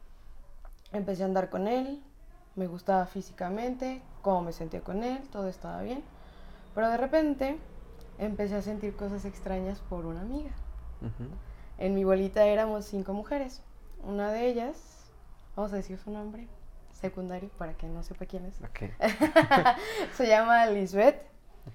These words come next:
Speaker 1: Eh, empecé a sentir cosas por ella, pero no era como un cariño de amistad. O sea, tú sientes literal en tu corazón como que ya no te late igual, como de,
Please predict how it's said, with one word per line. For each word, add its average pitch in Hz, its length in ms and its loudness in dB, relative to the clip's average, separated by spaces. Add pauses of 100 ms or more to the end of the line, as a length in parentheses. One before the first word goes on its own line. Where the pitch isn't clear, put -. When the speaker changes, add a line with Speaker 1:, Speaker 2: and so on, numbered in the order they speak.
(120)
Speaker 1:
Eh, 180 640 2
empecé 202 260 0
a 202 40 -6
sentir 220 260 -4
cosas 220 260 -8
por 185 200 0
ella, 190 300 4
pero 175 460 4
no 190 160 4
era 233 220 10
como 202 380 2
un 190 100 -2
cariño 196 480 0
de 190 100 -4
amistad. 170 480 2
O 160 40 0
sea, 175 260 0
tú 247 140 2
sientes 254 520 4
literal 190 440 6
en 214 120 2
tu 208 120 -4
corazón 170 440 4
como 196 300 -2
que 170 120 -4
ya 165 140 2
no 185 160 0
te 196 120 2
late 190 280 4
igual, 185 320 4
como 190 220 -4
de, 175 160 -6